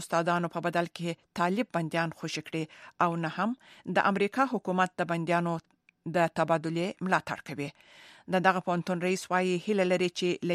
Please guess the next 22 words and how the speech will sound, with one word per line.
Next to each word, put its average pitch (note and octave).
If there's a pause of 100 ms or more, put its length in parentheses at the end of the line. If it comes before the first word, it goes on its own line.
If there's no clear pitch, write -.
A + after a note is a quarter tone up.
یوې E3+
بلې B3
لارې E3+
دغه D#3+
استادان D#3+
راخوشي -
سي. - (880)
طالبانو F#3+ (220)
په F3+
یوه E3+
خپره E3+
سوې F3+ (120)
اعلامیه E3+
کې -
ویلي G#3+
چې -
له G3+
دوی C4+
سره A#3+ (160)
د F3+
برمتا E3+ (160)
امریکایي E3+